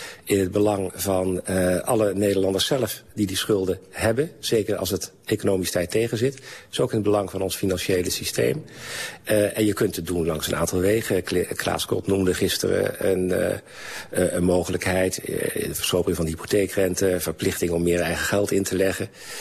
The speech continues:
bij het aankoop van een huis. Eh, eh,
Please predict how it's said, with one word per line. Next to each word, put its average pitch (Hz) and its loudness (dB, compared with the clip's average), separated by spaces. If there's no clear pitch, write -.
bij 95 2
het 92 2
aankoop 92 -2
van - -2
een 92 2
huis. 95 0
Eh, 104 2
eh, - -6